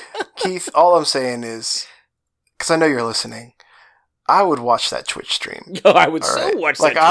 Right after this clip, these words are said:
Speaker 1: Twitch
Speaker 2: would,
Speaker 1: stream.
Speaker 2: I would sub.
Speaker 1: <laughs>
Speaker 2: I'd sub for that. Like, so get that set up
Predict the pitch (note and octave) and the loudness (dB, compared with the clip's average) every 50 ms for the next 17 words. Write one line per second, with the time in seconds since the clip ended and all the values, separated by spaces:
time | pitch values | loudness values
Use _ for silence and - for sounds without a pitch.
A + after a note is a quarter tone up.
0 | F#3+ F3+ E3 D#3 C3 B2 D#3+ E3 F3 F3+ F3 E3 D3+ - - - - D3+ A#2+ G#2+ | 6 6 4 2 2 2 4 6 6 4 4 0 -2 -2 0 0 2 2 2 2
1 | A2 - - - - - _ - - D#3 D#3 E3 D#3+ - - - - B2 A2+ G#2+ | 0 -4 -8 -14 -20 -12 _ -2 2 4 4 4 4 0 -2 0 0 0 0 -2
2 | - - - - - - - - - - - - _ - - F3+ - _ _ - | -6 -8 -6 -6 -6 -6 -8 -10 -10 -12 -14 -18 _ -12 -10 -10 -12 _ _ -20
3 | - - B2 A2+ - A#2 - - - C#3 B2 A2+ A2 G#2+ - - - - - F3 | -10 -8 -8 -8 -8 -10 -12 -4 -4 -2 -2 -2 -4 -6 -8 -14 -14 -4 -4 -4
4 | E3+ - E3 D3+ B2+ - - - B2 A2 - - | 0 2 2 2 2 0 -2 -4 -4 -6 -6 -10